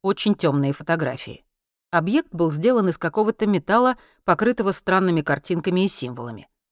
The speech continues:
Поначалу они пытались извлечь зонд с помощью крюков или магнитов, но его невозможно было зацепить. Датчики регистрировали какую-то активность вокруг объекта, но они не могли определить, что это.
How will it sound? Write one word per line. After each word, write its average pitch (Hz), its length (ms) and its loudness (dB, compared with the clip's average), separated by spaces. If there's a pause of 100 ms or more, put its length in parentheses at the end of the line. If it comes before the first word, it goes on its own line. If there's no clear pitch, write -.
(240)
Поначалу 156 640 2 (220)
они 196 220 2
пытались 208 500 2
извлечь 196 460 2
зонд 190 300 2 (180)
с - 80 -18
помощью 175 440 2
крюков 175 480 4
или 151 120 2
магнитов, 160 580 0 (320)
но 208 80 2
его 214 200 6
невозможно 214 580 2
было 139 240 0
зацепить. - 600 -6 (340)
Датчики 196 420 2
регистрировали 170 640 2
какую-то 190 460 0
активность 190 480 0
вокруг 160 320 0
объекта, 170 500 2 (300)
но 202 100 4
они 220 160 6
не 233 140 6
могли 240 300 4
определить, 151 500 0
что - 240 -4
это. - 260 -10